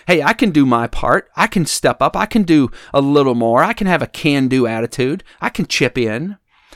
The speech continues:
What about in your, at your house? What about at home? How much more effective would your house run if everybody in the house had a can-do attitude? You know, we started this conversation today talking about one of my sons trying to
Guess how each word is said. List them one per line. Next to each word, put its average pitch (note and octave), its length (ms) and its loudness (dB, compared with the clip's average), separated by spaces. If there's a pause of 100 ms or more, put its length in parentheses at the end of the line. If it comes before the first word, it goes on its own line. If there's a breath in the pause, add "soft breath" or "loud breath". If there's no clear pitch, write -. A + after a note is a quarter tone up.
(160 soft breath)
What G#3 100 2
about C#4 180 2
in G#3+ 120 0
your, D#3 200 -2
at - 160 -2
your D#3 120 0
house? - 340 -4
What F#3 100 2
about G3 240 0
at C#3 180 -6
home? C3 360 -2 (360 loud breath)
How E3+ 180 2
much F#3+ 580 0
more D3+ 340 2
effective C3 640 -4
would B2 180 0
your D3+ 140 2
house - 380 0
run A2+ 500 0 (240 loud breath)
if D3+ 220 0
everybody G3 800 0
in E3 80 -2
the D3+ 80 -2
house C#3+ 260 0
had C3+ 160 2
a A#2 40 0
can-do A#2+ 420 -2
attitude? A2 440 -4 (360 soft breath)
You G3 80 2
know, F3 80 6
we D3+ 100 2
started E3+ 400 2
this C3+ 160 0
conversation C#3 640 0
today G2+ 500 -4 (220 soft breath)
talking C3 380 0
about A#2 360 0 (200 loud breath)
one C3 180 2
of C3 60 2
my B2 100 0
sons B2 640 0 (240 soft breath)
trying C3+ 360 -2
to A2+ 500 0